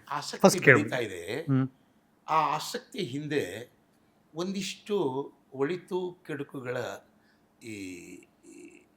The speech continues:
Speaker 1: ಈ ವ್ಯತ್ಯಾಸಗಳನ್ನ ಮಕ್ಕಳು ಅರಿತಾ ಇಲ್ಲ.
Speaker 2: ಹಾ.
Speaker 1: ಇದು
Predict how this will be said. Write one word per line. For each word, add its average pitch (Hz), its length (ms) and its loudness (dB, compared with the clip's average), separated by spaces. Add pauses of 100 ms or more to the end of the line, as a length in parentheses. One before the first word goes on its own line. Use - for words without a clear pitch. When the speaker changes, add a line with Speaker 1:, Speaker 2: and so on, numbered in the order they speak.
(140)
Speaker 1:
ಈ - 500 -16
ವ್ಯತ್ಯಾಸಗಳನ್ನ 139 880 -2 (320)
ಮಕ್ಕಳು 120 280 -10
ಅರಿತಾ 110 320 -12
ಇಲ್ಲ. - 180 -14 (300)
Speaker 2:
ಹಾ. 104 500 -8 (100)
Speaker 1:
ಇದು 165 340 -6